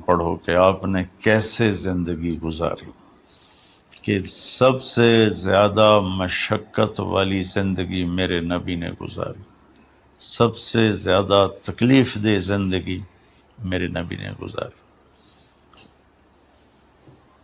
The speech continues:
लेकिन एक जहान अल्लाह ने आगे पैदा किया है जो मौत के बाद आता है, जिसका नाम है जन्नत, जिसमें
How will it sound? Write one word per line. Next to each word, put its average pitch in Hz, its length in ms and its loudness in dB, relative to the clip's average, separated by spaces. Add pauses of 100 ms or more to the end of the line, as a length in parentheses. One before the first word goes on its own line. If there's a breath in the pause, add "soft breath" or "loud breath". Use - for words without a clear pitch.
(240)
लेकिन 147 420 4 (1120)
एक 151 220 4
जहान 127 380 6
अल्लाह 123 240 8
ने 123 140 6
आगे 104 320 4
पैदा 107 340 6
किया 101 300 4
है 98 200 4
जो 98 160 2
मौत 101 340 4
के 98 80 2
बाद 98 280 6
आता 92 300 2
है, 95 140 0
जिसका 98 340 -2
नाम 92 280 0
है 90 100 -2
जन्नत, 87 460 -2 (1120 soft breath)
जिसमें 131 400 2